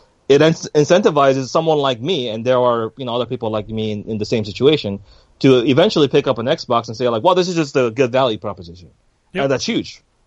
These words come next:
Speaker 1: You know,
Speaker 2: Yeah.
Speaker 1: that's a new audience of people that's gonna be picking up the Xbox.
Speaker 2: Yeah, I think, I, I don't think there's a downside to their Game Pass. It just keeps getting better. All right,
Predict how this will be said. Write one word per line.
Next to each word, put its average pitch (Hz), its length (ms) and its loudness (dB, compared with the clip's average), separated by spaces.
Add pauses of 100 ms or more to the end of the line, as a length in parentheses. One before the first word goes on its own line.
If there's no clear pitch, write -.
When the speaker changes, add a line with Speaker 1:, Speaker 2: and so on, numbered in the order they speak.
(180)
Speaker 1:
You 101 80 -8
know, 113 60 -4
Speaker 2:
Yeah. 202 180 -4
Speaker 1:
that's 131 160 2
a 147 40 0
new 160 160 4
audience 113 440 0
of 110 80 -8
people 110 240 -8
that's 104 160 -10
gonna 104 140 -12
be 95 80 -12
picking 110 260 -10
up 101 100 -8
the 101 60 -8
Xbox. - 480 -10 (340)
Speaker 2:
Yeah, 202 180 -4 (180)
I 170 120 -6
think, 185 320 -8
I, 202 300 -2
I - 20 2
don't 208 200 -2
think 202 180 -8
there's 180 200 -6
a 170 60 -10
downside 165 640 -8 (420)
to 165 100 -14
their 160 140 -10
Game 170 240 -16
Pass. 160 280 -12
It 175 100 -16
just 196 160 -18
keeps 185 200 -12
getting 185 200 -16
better. 180 260 -14 (2250)
All 226 160 2
right, 202 280 0